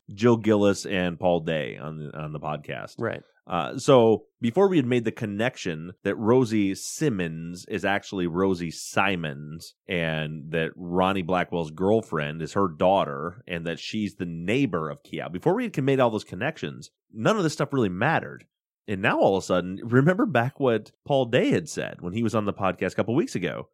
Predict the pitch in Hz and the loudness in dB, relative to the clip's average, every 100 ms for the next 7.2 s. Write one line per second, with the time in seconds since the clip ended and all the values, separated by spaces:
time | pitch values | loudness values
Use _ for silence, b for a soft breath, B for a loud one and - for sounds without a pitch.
0 | _ _ _ _ _ - 131 - 156 135 | _ _ _ _ _ -6 -6 -4 -2 0
1 | 123 117 101 98 101 120 160 - 139 - | 0 0 0 2 4 6 4 0 -4 -2
2 | 120 117 131 113 101 95 135 165 80 82 | -2 -2 0 -2 -2 0 0 -2 -6 -8
3 | 78 95 104 127 135 123 120 95 - 104 | -6 2 2 2 -2 -4 -8 -8 -4 0
4 | 92 87 87 95 87 110 107 95 92 104 | 2 2 -2 -6 -6 -4 -2 -4 0 2
5 | 101 78 82 87 92 107 - - 117 120 | 2 2 2 2 2 0 0 -6 -2 4
6 | 120 107 107 107 120 107 92 87 - 139 | 4 4 0 0 2 2 0 -4 -6 -4
7 | 87 - | -4 -8